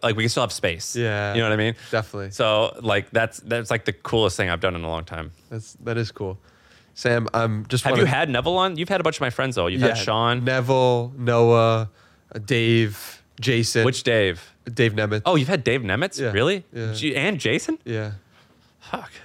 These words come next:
Speaker 2: I know, dude. You're the last one. I was trying to
Speaker 1: That's so
Speaker 2: check
Speaker 1: funny.
Speaker 2: you guys off one by
Speaker 1: Uh,
Speaker 2: one.
Speaker 1: who else?
Speaker 2: I mean, you look at, is Gary Vaynerchuk your friend?
Speaker 1: Friendly. We've, we've hung out four times.
Speaker 2: Yeah.
Speaker 1: You, you had Gary on.
Speaker 2: Yeah.
Speaker 1: Uh, anyone else?
Speaker 2: Ariel.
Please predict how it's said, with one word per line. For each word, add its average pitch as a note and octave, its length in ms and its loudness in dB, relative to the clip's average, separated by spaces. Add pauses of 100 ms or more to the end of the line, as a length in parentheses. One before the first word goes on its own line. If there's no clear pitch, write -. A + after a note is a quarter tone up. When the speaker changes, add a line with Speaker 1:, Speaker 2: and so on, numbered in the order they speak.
Speaker 2:
I A2 140 -4
know, G#2+ 180 -2
dude. G#2 220 -6
You're A2 100 -2
the G#2+ 80 -4
last G#2+ 320 0
one. G#2 320 -4
I A2 60 -8
was G2+ 120 -8
trying A2 260 -4
to G#2+ 40 -2
Speaker 1:
That's G#2 140 -4
so C3 240 2
Speaker 2:
check A2+ 180 0
Speaker 1:
funny. B2 300 2
Speaker 2:
you F#2+ 180 2
guys - 20 0
off A2+ 220 -2
one A2+ 180 -4
by - 80 -2
Speaker 1:
Uh, G#2 360 2
Speaker 2:
one. A2 80 -2
Speaker 1:
who C#3+ 140 4
else? A2 440 -2 (540)
Speaker 2:
I G#2+ 60 -6
mean, G2+ 260 -6 (160)
you A2+ 120 -2
look G#2+ 140 -2
at, G2+ 60 -6 (580)
is G#2+ 220 -4
Gary B2+ 220 0
Vaynerchuk C#3+ 420 -4
your D3+ 100 -4
friend? E3 240 -6 (360)
Speaker 1:
Friendly. C3 440 0
We've, C#3+ 180 0 (120)
we've C3 140 0
hung B2+ 120 -2
out G#2+ 140 -2
four A2 140 0
times. G2+ 280 -2
Speaker 2:
Yeah. A#2+ 200 2
Speaker 1:
You, A2 180 -2
you A#2 60 2
had A#2 120 0
Gary G#2 260 2
on. A#2 280 0
Speaker 2:
Yeah. A2 380 -2 (500)
Speaker 1:
Uh, G2 400 2 (1000)
anyone A2+ 200 2
else? A2 80 4
Speaker 2:
Ariel. A#2+ 380 2